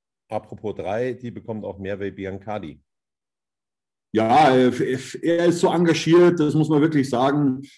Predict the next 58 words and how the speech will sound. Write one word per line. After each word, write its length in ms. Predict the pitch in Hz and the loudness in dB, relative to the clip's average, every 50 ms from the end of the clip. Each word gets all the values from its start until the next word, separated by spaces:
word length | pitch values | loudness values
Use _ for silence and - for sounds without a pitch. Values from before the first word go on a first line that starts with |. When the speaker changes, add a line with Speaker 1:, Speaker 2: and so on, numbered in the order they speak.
| _ - | _ -6
Speaker 2:
äh, 160 | - 131 131 | -2 -2 -2
aber 460 | - - 123 131 131 131 120 92 - | -2 -2 -2 0 0 0 0 -2 -4
er 160 | - 120 120 - | -6 -8 -8 -6
hat 160 | 117 127 127 | -4 -4 -2
einfach 240 | 123 127 131 127 123 | 0 0 -2 -2 -2
keinen 160 | - 127 113 | -4 -6 -6
Abschluss. 400 | - 110 110 - - 113 104 - | -4 -6 -8 -8 -4 -4 -4 -4
Also 220 | 107 98 95 110 110 | -4 -6 -4 -4 -4
er, 400 | - 98 113 117 104 107 - - | -2 -2 -4 -4 -6 -8 -8 -6
er 100 | 110 107 | -4 -2
hält 220 | 117 139 - - | 0 0 0 0
natürlich 440 | 139 131 123 - 143 139 127 135 123 | -2 -4 -2 0 0 2 2 2 2
in 80 | 120 120 | 2 0
der 120 | 113 104 | -2 -2
Abwehr 320 | 107 - - 131 123 120 120 | -4 -2 0 2 2 2 2
in, 160 | 113 110 - | -2 -4 -2
in 160 | 107 110 98 - | -4 -6 -6 -8
Atem, 480 | - - 139 147 - 156 156 151 123 107 | -12 -14 -14 -10 -4 -4 -2 -2 -4 -4
keine 240 | - 120 120 120 107 | -4 -2 -2 -2 -2
Frage, 540 | 110 107 110 131 139 139 139 139 139 135 - - - - | -2 -4 -4 -2 0 2 2 2 2 0 -4 -12 -20 -18
aber 120 | - 101 110 | -10 -8 -4
ich 60 | 101 | 0
würde 120 | 120 127 | 0 0
mir 80 | 120 107 | 0 0
auch 80 | 110 117 | -2 -2
mal 100 | 117 110 | 0 0
wieder 180 | 117 113 117 113 | 0 0 0 -2
ein 100 | 104 98 | -4 -2
Tor 160 | 110 117 113 | -4 -4 -2
von 140 | 123 113 110 | -2 -2 -2
ihm 140 | 110 104 | -2 0
wünschen. 560 | 104 123 135 135 - 139 131 127 131 - _ _ _ _ _ _ _ _ _ - | 0 -2 -2 0 0 0 0 0 -2 -8 _ _ _ _ _ _ _ _ _ -10
Hat 140 | - 110 | -2 0
er 60 | 120 113 | 2 2
ja 80 | 110 113 | 2 2
erst 160 | 113 110 - | -2 -2 -4
vor 120 | 110 95 | -10 -10
kurzem 300 | - - 127 127 - 110 | -6 -6 -6 -6 -4 -6
gemacht, 220 | 104 104 110 110 - | -6 -6 -6 -8 -10
jetzt 100 | - - | -10 -8
muss 120 | 113 110 | -8 -6
ich 60 | 101 98 | -4 -4
mal 80 | 95 | -4
überlegen, 320 | 95 95 92 104 113 113 101 | -4 -4 -4 -4 -4 -4 -4
wo 80 | 98 | -2
das 200 | 98 92 95 92 | -4 -4 -6 -6
war. 400 | 90 95 104 104 107 117 113 110 _ - _ _ _ _ _ _ _ _ _ - | -10 -10 -10 -10 -10 -12 -12 -12 _ -20 _ _ _ _ _ _ _ _ _ -10
Hilf 160 | 107 117 113 | -10 -8 -6
mal 100 | 120 104 | -6 -6
auf 160 | 101 101 104 | -6 -8 -10
die 100 | - 110 | -12 -14
Sprünge, 320 | - - 123 123 131 123 - | -8 -4 -2 0 0 0 2
Tobi, 340 | 123 127 123 131 131 131 | 0 0 2 2 2 2
das 160 | 107 104 - - | 0 -2 -6 -8
war 100 | 117 117 | -6 -6
erst 160 | 120 117 - | -6 -6 -6
vor 120 | - 104 - | -10 -10 -4
kurzem. 520 | - 131 135 135 - 135 131 131 135 | -2 -2 -2 -2 -4 -4 -4 -4 -6